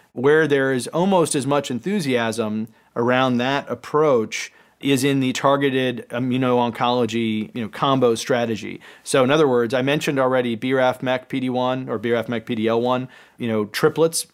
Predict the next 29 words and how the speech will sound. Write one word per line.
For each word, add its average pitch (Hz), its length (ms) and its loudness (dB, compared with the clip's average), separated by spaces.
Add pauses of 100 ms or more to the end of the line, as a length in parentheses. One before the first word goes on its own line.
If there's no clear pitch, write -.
in 127 160 -2
phase 131 300 0
three. 147 400 0 (180)
Well, 131 320 4
quietly 156 640 2
to 135 100 -4
the 113 100 -6
side 156 360 2
of 120 140 -2
them 113 220 -4
are 117 140 -4
a 117 60 -6
couple 156 340 0
of 120 80 -2
phase 123 240 -4
three 123 220 -4
trials 110 440 0 (240)
with 117 160 -8
mec 131 280 2
inhibitor 123 500 0
plus 120 220 0
P 127 120 -4
D 117 120 -2
one 117 200 -2
or 113 60 -2
P 123 140 -6
D 117 120 -2
L 117 160 2
one 113 280 -2